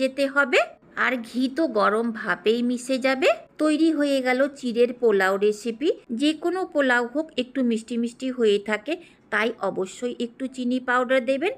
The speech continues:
যাদের খাওয়া নিষেধ, তারা দেবেন না। চিড়ের পোলাওকে প্লেটিং করে নিতে হবে। আমি এইভাবেই চিড়ের পোলাও রান্না করে থাকি। আপনি অনেক রকমের সবজি বা পনির দিয়েও রান্না করতে পারেন। সকাল বা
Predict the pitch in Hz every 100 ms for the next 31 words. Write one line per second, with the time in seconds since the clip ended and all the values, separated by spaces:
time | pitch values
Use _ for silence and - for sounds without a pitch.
0 | - - 208 220 214 269 269 269 247 254
1 | 254 226 247 277 - 196 196 196 185 185
2 | 214 247 381 - _ 294 294 294 294 277
3 | 254 233 226 277 269 226 214 226 226 226
4 | 254 262 262 269 269 254 226 196 311 -
5 | - - 233 233 269 269 220 220 220 247
6 | 285 269 269 254 262 262 254 254 254 254
7 | 247 254 262 262 262 262 262 349 - -
8 | - - 247 247 302 240 226 226 226 220
9 | 233 226 233 - 220 202 190 226 214 220
10 | 214 190 196 196 190 220 233 233 233 240
11 | 247 254 254 262 262 262 523 - - 285
12 | 285 285 262